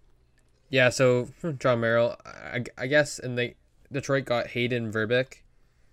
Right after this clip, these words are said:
and a fifth rounder. Um, I don't know. It's pretty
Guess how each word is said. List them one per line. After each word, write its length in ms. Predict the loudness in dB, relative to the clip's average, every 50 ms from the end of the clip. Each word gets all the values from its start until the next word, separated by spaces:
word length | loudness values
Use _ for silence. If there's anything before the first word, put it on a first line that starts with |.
| _ _ _
and 280 | -4 -2 0 0 0 -2
a 60 | -4
fifth 220 | -4 -4 -6 -2 0
rounder. 420 | 0 0 0 0 0 0 -2 -2 -6 _ _ _ _ _ _ _ _ _ _ _ _ _ -20 -16 -12
Um, 440 | -8 -4 -4 -2 -2 -4 -6 -8 -14 _ _ _ _ _ _ _ -20 _ _ _ _ -18 -10
I 80 | -6 -2
don't 100 | 0 0
know. 100 | 2 0
It's 120 | 0 -2 0
pretty 160 | -2 -2